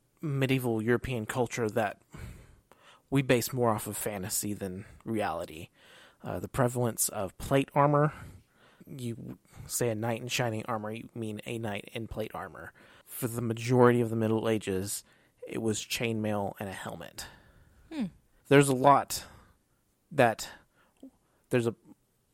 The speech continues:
Speaker 1: point where fact and fiction deviated and it just got worse over, like, farther apart over time.
Speaker 2: That makes sense. Vlad the Impaler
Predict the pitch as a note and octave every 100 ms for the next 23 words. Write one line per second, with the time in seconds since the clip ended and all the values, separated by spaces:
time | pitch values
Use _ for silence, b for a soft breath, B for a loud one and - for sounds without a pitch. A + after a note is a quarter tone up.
0 | _ - D#3 C3 B2+ A#2 A2+ G#2+ - -
1 | A#2+ - A2+ G2+ C3 A2+ - A2 G2 F#2+
2 | b b - B2 B2 G#2+ G#2+ G#2 G#2 G2+
3 | D#2+ G#2+ F#2+ G2+ - A#2+ G2+ - _ B2+
4 | A#2 G#2+ E2 - F#2+ G2 F2 G2 G2+ -
5 | - B2 A2 G#2 - A2 F#2+ - G#2+ -
6 | - F#2+ D#2+ - - _ _ _ _ _
7 | - F3+ F3 - F3+ F3+ - - - -
8 | - - - F3+ E3+ E3+ F3+ E3+ - E3+
9 | D#3 D3+ D#3+